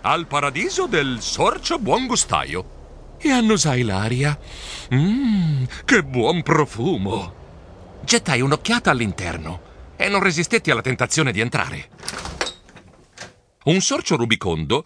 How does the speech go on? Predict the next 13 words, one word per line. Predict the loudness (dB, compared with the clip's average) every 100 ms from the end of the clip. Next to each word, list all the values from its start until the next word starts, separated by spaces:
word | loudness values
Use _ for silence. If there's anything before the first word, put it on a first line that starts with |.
| -4
con | -2 0
una | 0
matita | 0 0 2 2
dietro | 2 0 0
all'orecchio, | -2 -4 -6 -4 -4 -4 _ _
mescolava | -2 0 2 0 0
una | 0 0
marmitta | 0 -2 -2 -2
di | 0
rame | -2 0 -2
colma | 2 0 2 0
di | 0
mascarpone. | 0 -2 -6 -10 -8 -8 -8